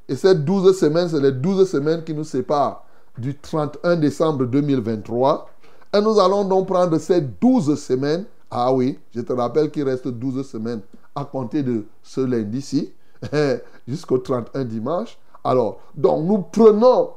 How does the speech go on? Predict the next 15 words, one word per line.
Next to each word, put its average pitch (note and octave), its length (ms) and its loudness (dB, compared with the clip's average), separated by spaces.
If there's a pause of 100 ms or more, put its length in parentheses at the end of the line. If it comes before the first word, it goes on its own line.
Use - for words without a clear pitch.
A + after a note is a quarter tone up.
(220)
ce - 160 6
temps-ci F#3+ 800 2 (420)
pour F#3+ 380 4
être F#3+ 480 6
comme E3 320 0
ces C#3 280 0
apôtres. A#2+ 680 -2 (880)
Pratiquer A3+ 840 4
ce A3+ 180 0
que G3 180 4
nous F3+ 220 2
avons E3 280 2
reçu A3 680 4
comme D#3+ 400 -2
enseignement. A2 640 -8